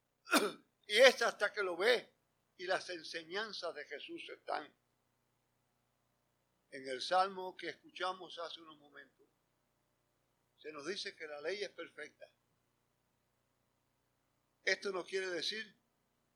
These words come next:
que le debemos obediencia,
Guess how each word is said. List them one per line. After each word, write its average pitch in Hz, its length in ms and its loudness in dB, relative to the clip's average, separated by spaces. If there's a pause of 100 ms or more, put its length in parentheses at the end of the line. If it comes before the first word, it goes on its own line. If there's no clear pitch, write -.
(400)
que 156 120 -4
le 143 100 -4
debemos 190 540 -2 (180)
obediencia, 123 800 -2